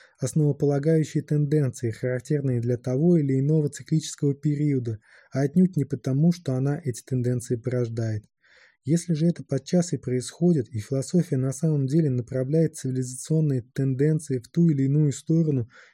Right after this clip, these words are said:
её роль, тем не менее, всегда вторична и лишь отражает то, что уже сформировалось по совершенно иным законам, по законам иного бы-,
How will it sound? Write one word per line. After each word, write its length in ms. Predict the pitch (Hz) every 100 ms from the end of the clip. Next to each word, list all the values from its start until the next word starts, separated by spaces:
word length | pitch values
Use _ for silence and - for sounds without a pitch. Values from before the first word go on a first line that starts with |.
| -
её 240 | 139 139
роль, 180 | 139 175
тем 220 | 170 160
не 100 | 151
менее, 360 | 156 156 147 135
всегда 360 | - 143 147 151
вторична 640 | - 139 143 127 113 104 _ - _
и 80 | 143
лишь 240 | 151 -
отражает 680 | 139 - 139 135 135 123 -
то, 220 | 180 175 _ _
что 200 | - -
уже 220 | 139 135 160
сформировалось 880 | - 139 135 135 131 131 151 143 -
по 140 | 123
совершенно 680 | - 127 117 - 156 143 135
иным 240 | 139 135
законам, 540 | 120 123 - 117 113 107 _ _ -
по 60 | 117
законам 520 | 123 - 156 135 -
иного 500 | 131 127 139 160 139
бы-, 360 | 113 123 123